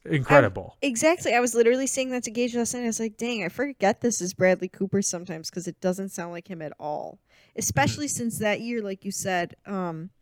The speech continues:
Speaker 1: American Sniper came out, and I think to myself about how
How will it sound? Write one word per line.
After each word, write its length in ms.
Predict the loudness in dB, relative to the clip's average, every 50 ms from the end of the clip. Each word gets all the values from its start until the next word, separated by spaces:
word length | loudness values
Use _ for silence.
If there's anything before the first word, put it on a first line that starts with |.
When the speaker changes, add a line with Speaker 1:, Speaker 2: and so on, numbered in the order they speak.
| _ -16 -16 -16 _ _ _ _ -6
Speaker 1:
American 360 | -2 0 0 0 -2 -4 -8
Sniper 400 | -8 -6 -2 -2 -2 0 0 -2
came 340 | -4 -4 -6 -8 -6 -6 -4
out, 280 | -4 -4 -4 -4 -6 -8 -8
and 220 | -6 -6 -6 -4
I 160 | -2 0 0 0
think 360 | 0 -2 -4 -4 -4 -6 -6
to 120 | -4 -2
myself 460 | 0 0 -2 -2 0 0 0 0 2 0
about 300 | 0 2 2 2 2 2
how 420 | 2 2 4 4 4 4 2 -2